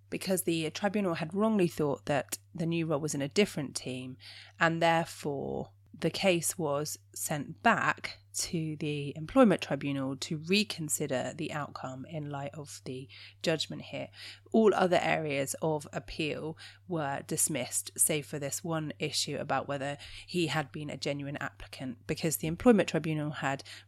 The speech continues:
reached the conclusion that he was a genuine applicant because in their view he was applying for a different team, but it seems as though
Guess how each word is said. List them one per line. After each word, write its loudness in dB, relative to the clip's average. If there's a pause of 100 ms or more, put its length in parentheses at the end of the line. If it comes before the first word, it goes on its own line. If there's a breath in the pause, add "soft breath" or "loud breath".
reached 6
the 4
conclusion -4
that -2
he -4
was 0
a -4
genuine -6
applicant -8 (240 loud breath)
because -8
in -4
their 0
view -2
he -6
was -8
applying -8
for -16
a -12
different -12
team, 0 (200 soft breath)
but -4
it 0
seems 2
as 0
though -2